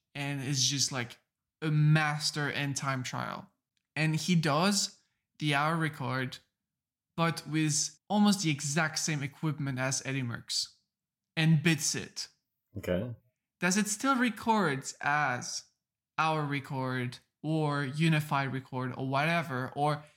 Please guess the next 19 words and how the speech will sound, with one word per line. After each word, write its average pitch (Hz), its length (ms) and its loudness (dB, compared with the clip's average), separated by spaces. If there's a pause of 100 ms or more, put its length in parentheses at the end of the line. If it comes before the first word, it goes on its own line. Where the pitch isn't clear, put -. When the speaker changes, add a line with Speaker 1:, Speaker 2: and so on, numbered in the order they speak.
(200)
Speaker 1:
does 156 200 0
it 151 120 -2
goes 160 280 0
into 151 320 0
a 139 40 0
different 151 500 -2 (140)
category 123 760 -4
because 127 480 -4 (580)
he 180 400 0
is 160 380 0
not 156 500 2
using 139 420 -4
everything 143 600 -2
that 123 240 -4 (160)
he 127 280 -8
could 135 340 -6
use 131 380 -2
right 120 280 -4
now? 117 340 -6